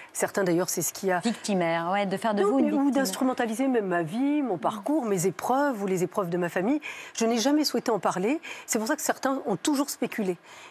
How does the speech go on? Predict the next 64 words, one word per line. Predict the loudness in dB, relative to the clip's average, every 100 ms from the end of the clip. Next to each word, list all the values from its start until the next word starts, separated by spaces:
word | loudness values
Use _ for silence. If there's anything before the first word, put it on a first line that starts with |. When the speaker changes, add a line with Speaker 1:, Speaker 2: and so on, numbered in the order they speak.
| -6
Speaker 1:
Ils |
spéculaient | -4 -4 -2 0 0
sur, | 0 -4 -2
euh, | 0 -2 -4 -8
mon | -2
mode | 0 0 0
de |
vie. | -2 -2 -6 -8 -16 -6
Parce | -2
que | -2 -2
quoi | 0 0
qu'on | 0
puisse | -2 -4 -2
en | 0
dire, | -2 -2
je | -2
n'ai | 0
jamais | 2 2 2
exposé | 0 -2 -2 0
ma | 0
vie | -2
privée, | -6 -4 -4 -4 -2
Speaker 2:
Mm. | 0
Speaker 1:
jamais | 2 2 2
ma | 0
vie | 0 -2
intime. | -2 -2 -4 -4 -10 -16 -12 -2
Quand, | -2 -2 -2
euh, | 0
elle | 0 0
a |
été | 0 -2
exposée, | -4 -4 -2 2
elle | 2
a |
été | 0
exposée | -2 -4 -2
à | 0
mon | 2 2
insu, | 2 0 0 -2 -10 -20 -14 -2
à | 0
mes | 2
dépens, | 0 -2 -4 -6 -10 0
mais | 0
elle | 2
n'a | 2
Speaker 2:
Par | 4
les |
Speaker 1:
jamais | 2
été | 2
Speaker 2:
autres | 0
Speaker 1:
exposée | -2 0 2 2 -2
Speaker 2:
filles. | -6 -6 0
Speaker 1:
et | 2 2
elle | 2
n'a | 2 0 -2
jamais | 0 2 2
été | 2 0
expliquée. | 0 -2 -4 -2 -2 -2
Je | 0 2
n'avais | 2 0
pas | 0
envie | 0 0
d'expliquer. | -2 -4 -8 -6 -6